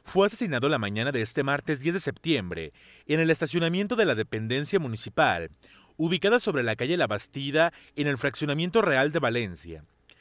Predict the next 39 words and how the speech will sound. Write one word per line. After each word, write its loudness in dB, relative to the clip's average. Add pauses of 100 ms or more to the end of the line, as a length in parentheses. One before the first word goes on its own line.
(300)
De 4
acuerdo 2
con -2
lo -2
dicho -2
por -2
los -4
trabajadores -2
del 0
lugar, 0 (460)
el 2
agresor 2
fue -6
un -6
solitario -2
sujeto -4 (360)
que 0
esperaba 4
a 4
la 4
víctima -2
para 0
terminar -4
con -4
su -10
vida, -8 (520)
quien 4
después 2
de 2
perpetrar 2
el 4
homicidio, -4 (260)
se -2
dio 6
la 6
fuga -2
en 0
una -2
motocicleta. -6